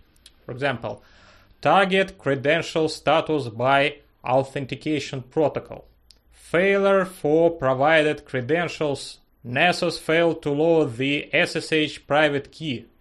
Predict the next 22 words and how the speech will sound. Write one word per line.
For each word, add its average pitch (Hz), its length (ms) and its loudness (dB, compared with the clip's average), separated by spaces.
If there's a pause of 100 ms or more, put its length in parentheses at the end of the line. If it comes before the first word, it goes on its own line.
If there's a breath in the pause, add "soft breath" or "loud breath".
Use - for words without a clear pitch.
(120)
Is 156 340 -4
the 180 140 2
associated 175 760 -2
passphrase 160 760 0
correct? 135 500 -2 (680)
Failed 170 540 -2
to 151 200 0 (120)
parse 156 440 2
the 135 600 0
given 160 520 -4 (420 soft breath)
key 156 320 -4
information. 143 840 -8 (400)
Unable 165 460 0
to 165 100 -2
log 151 220 4
into 165 320 -4
remote 160 400 0
host - 500 -4
with 139 380 -2
supplied 143 640 0
credential 127 680 -4
sets. - 580 -6